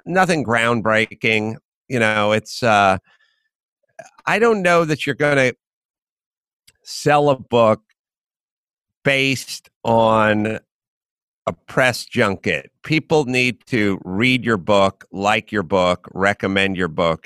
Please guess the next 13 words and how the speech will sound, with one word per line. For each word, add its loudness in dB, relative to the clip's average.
and -6
share -2
your -8
book. -6
I, -2
I -8
can't -4
imagine -4
another -2
way -2
of -8
doing -2
it. -12